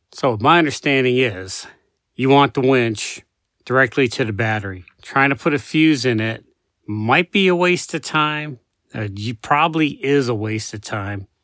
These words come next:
Uh, if, if you're concerned about it, the Warn winch isolator seems to be the way to go.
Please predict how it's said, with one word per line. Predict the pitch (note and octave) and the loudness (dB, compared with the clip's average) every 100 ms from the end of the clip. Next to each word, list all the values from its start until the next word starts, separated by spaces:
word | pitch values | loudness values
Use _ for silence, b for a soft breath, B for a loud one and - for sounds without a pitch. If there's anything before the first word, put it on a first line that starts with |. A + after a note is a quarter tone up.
| _ _ | _ _
Uh, | A2 G#2+ A2+ | -10 -8 -8
if, | A#2 A#2 | -8 -4
if | D3 A#2 | -4 -2
you're | C3 | -4
concerned | A2 A#2 - D3+ D3 | -2 -2 0 2 2
about | C#3 C#3 C#3 C#3 | 2 2 2 0
it, | C#3 - _ | -4 -8 _
the | B2 | -4
Warn | G#2+ A2+ B2+ C#3 C3+ C3+ B2+ A2 _ _ _ | 0 2 4 4 4 2 0 -8 _ _ _
winch | B2 C#3 B2+ - - | 4 4 4 0 0
isolator | A2+ B2+ - A#2+ A2+ G#2+ G#2 G2+ - _ _ _ _ | 2 2 0 -2 -2 -4 -6 -8 -12 _ _ _ _
seems | - - F#3 E3 D3 | -2 4 6 4 2
to | |
be | C#3+ D3+ | 2 4
the | C#3 | 6
way | C3 B2+ A#2+ | 4 4 2
to | - A2 | -2 -4
go. | A#2 F#2+ E2 E2+ | -4 -6 -10 -18